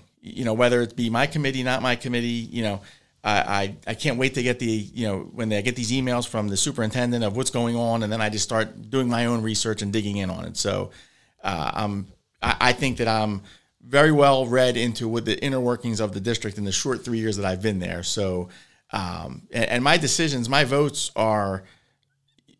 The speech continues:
like, moving the children forward. N-, you know, moving, you know, we, we have, everybody has to realize, yes, it's a business. It's a sixty-three million dollar budget. It's not a small <laughs> budget.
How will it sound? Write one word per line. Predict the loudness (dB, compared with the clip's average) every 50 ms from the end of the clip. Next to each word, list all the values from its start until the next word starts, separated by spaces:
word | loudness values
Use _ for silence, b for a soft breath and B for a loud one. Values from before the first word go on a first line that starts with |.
| _ _ _ _ _ _ _
like, | -2 0 0 0 -4
moving | 0 2 4 4 4 4 2
the | 2
children | 2 2 2 2 0 -2 -4
forward. | -4 -6 -6 -6 -6 -6 -8 -12 -14 _
N-, | -10 -8
you | -4 -2
know, | 0 0 0
moving, | 0 0 0 0 0 0 -2 -2
you | 0
know, | 0 2
we, | 2 0
we | 0 2 2 2
have, | 2 2 0 -2 -2
everybody | 0 2 2 4 4 4 2
has | 2 0
to | 0
realize, | 0 0 0 0 -2 -6 -10 b b b b b b b b
yes, | _ 0 2 2 2 2
it's | 0 -2
a | 0
business. | 0 0 0 0 -2 -6 -6
It's | -6 -6
a | -4 -2
sixty-three | -2 -2 -2 -4 -6 -6 -4 -2 0
million | 0 0 0 0 2
dollar | 2 0 0 0
budget. | 0 0 -2 -2 -4 -10 -18 _ _ _ _
It's | -12 -8 -4
not | -2 -2 0
a | 0
small | 0 0 -2 -2
<laughs> | -2 0 0
budget. | 0 0 0 -4 -12